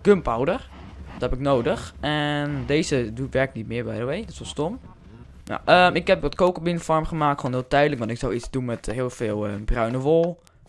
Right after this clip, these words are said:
Er is nog niet van gekomen. En ik heb dit zelf gemaakt. Zelf gedesigned. Gewoon heel simpel. Ik dacht, ehm, ik zet een dropper, een, eh, dispenser neer. Doe wat, ehm, eieren in. Of, eh,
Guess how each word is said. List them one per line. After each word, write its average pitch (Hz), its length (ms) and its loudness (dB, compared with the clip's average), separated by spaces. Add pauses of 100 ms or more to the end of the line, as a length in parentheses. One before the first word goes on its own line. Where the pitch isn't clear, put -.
(320)
Er - 80 -20
is 104 60 -10
nog 131 100 -2
niet 139 140 -4
van 127 160 -6
gekomen. 175 480 0
En 151 100 0
ik 156 120 -4
heb 135 120 -2
dit 127 120 -8
zelf 127 240 2
gemaakt. 156 500 -2
Zelf 113 300 -6
gedesigned. 120 540 -6
Gewoon 139 160 -4
heel 143 80 -4
simpel. 160 440 -4 (640)
Ik 143 200 0
dacht, 147 300 2
ehm, 120 260 2 (600)
ik 131 160 -4
zet 165 140 -2
een 135 120 -2
dropper, 151 400 2
een, 139 160 4
eh, 127 140 4
dispenser 165 440 0
neer. 190 260 0
Doe 120 120 -4
wat, 117 180 -4 (120)
ehm, 113 340 0 (240)
eieren 147 340 2
in. 180 200 -4 (1300)
Of, 135 100 -2
eh, 131 220 2